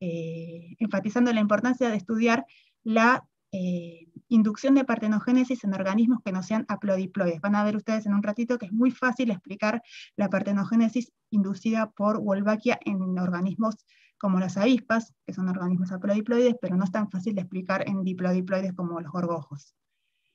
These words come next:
y otras especies en las que se ve. Entonces, eh, el primer, digamos,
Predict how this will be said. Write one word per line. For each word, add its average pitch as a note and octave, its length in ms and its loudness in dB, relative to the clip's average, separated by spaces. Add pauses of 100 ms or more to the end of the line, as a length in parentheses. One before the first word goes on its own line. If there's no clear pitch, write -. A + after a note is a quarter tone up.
(120)
y F3 80 -4
otras E3+ 260 -4
especies F3+ 380 -8
en F3 60 -8
las E3 100 -6
que E3+ 120 -8
se F3 160 -4
ve. D#3 180 -4 (380)
Entonces, A3 560 0
eh, E3+ 580 -2 (560)
el F#3+ 200 0
primer, G3 380 2
digamos, G#3 400 2